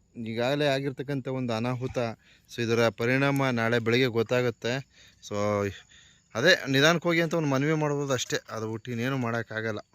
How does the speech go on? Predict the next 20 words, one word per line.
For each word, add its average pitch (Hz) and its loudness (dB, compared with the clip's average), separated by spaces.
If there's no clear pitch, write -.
ನೋಡಿ, 120 12
ಆಂಬ್ಯುಲೆನ್ಸ್‌ನಲ್ಲಿ 156 10
ಈಗಾಗಲೇ, 135 10
ಆ, 107 2
ಏನೋ 120 4
ಅನಾಹುತಕ್ಕೊಳ್ಪಟ್ಟಂತಹ, 127 4
ಅಪಘಾತಕ್ಕೊಳ್ಪಟ್ಟಂಥವ್ರನ್ನ 117 2
ಕರ್ಕೊಂಡೋಗಿದ್ದಾರೆ. 123 4
So, 123 4
ವೇಗ 143 8
ಮಾತ್ರ 156 6
ಯಾವುದೇ 143 6
ಕಾರಣಕ್ಕೂ 139 4
ನಿಯಂತ್ರಣ 131 4
ಆಗ್ತಾ 123 4
ಇಲ್ಲ, 123 8
ಸಿಕ್ಕಾಪಟ್ಟೆ 127 4
ವೇಗದಲ್ಲೇ 127 6
ಇದೆ 123 6
ವಾಹನಗಳು. 117 6